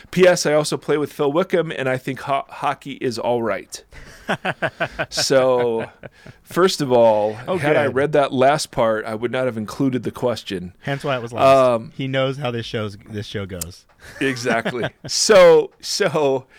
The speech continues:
Speaker 1: uh, yeah, when, when, uh, so, so both of us have children with Down syndrome, if you're a new listener. Um, uh,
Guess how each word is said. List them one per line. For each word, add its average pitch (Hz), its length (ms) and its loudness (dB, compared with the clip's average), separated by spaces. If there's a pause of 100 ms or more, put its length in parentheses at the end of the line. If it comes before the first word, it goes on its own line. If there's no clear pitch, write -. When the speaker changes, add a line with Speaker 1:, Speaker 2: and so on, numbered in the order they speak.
(460)
Speaker 1:
uh, 151 300 2
yeah, 190 220 4
when, 160 400 2
when, 147 320 0
uh, 135 460 4
so, 143 320 -2
so - 180 -6
both 180 220 0
of 185 80 -2
us 175 160 -2
have 135 160 -2
children 156 340 -2
with 123 140 -2
Down 120 180 0
syndrome, 156 380 -2
if 131 180 -4
you're 120 100 0
a 113 40 -2
new 110 160 -2
listener. 175 500 -2 (540)
Um, 131 760 0 (120)
uh, 123 440 -4